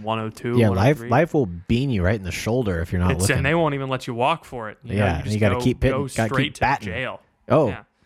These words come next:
Speaker 1: <laughs> Just go, you go right to jail. Do not pass go. That's Monopoly. That's not life.
Speaker 2: It's different. It's
Speaker 1: No
Speaker 2: also
Speaker 1: one
Speaker 2: not
Speaker 1: can be
Speaker 2: baseball.
Speaker 1: expected to be at their best, and even if this attitude is unattractive or unhealthy, then what's the alternative? Thanks.
Speaker 2: Um,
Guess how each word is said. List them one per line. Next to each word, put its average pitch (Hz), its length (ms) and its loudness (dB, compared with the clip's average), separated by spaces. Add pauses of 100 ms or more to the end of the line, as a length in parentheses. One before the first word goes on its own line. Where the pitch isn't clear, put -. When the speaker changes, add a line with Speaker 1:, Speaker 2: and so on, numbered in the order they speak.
Speaker 1:
<laughs> - 300 -20
Just - 260 0
go, 202 120 4
you 165 220 -6
go 175 120 0
right 156 300 0
to 151 80 -10
jail. 139 340 -4
Do 135 180 -6
not 143 220 -2
pass 131 300 -2
go. 123 500 -2
That's 131 160 -2
Monopoly. 104 460 -10 (200)
That's 113 140 -14
not 104 140 -14
life. 104 300 -18
Speaker 2:
It's - 200 -12
different. - 320 -4 (380)
It's 131 80 -10
Speaker 1:
No 139 80 2
Speaker 2:
also 165 100 2
Speaker 1:
one 185 80 0
Speaker 2:
not 180 60 -2
Speaker 1:
can 175 80 -4
be 165 80 0
Speaker 2:
baseball. 151 240 -2
Speaker 1:
expected 143 180 -4
to 131 60 -10
be 143 80 -6
at 143 80 -8
their 135 100 -6
best, 131 440 -4
and 131 200 -6
even 135 180 -6
if 131 100 -6
this 131 140 -4
attitude 127 440 -4
is 117 80 -8
unattractive 123 600 -4
or 117 80 -8
unhealthy, 120 340 -6
then 117 120 -8
what's 110 220 -6
the 117 60 0
alternative? 110 520 -2
Thanks. - 920 -6 (1500)
Speaker 2:
Um, 170 560 2